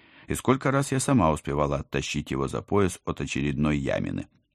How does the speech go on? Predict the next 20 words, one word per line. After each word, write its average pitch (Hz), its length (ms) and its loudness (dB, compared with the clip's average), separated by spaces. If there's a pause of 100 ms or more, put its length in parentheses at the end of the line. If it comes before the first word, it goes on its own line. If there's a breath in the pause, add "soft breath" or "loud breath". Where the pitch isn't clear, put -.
(280)
В - 80 -18
то 73 120 2
время 76 300 4
как 71 200 -4
агент 73 420 -2
ноль 69 180 -2
тринадцать 67 680 -2 (400 loud breath)
продолжал 107 540 6
идти 131 240 0
своим 113 400 4
идеальным 95 600 4
маршрутом, 82 680 0
даже 92 260 4
не 90 140 6
обернувшись 85 680 2
ни 73 100 -2
разу 78 320 2
на 76 120 2
мои 73 220 2
несвязные, 90 840 0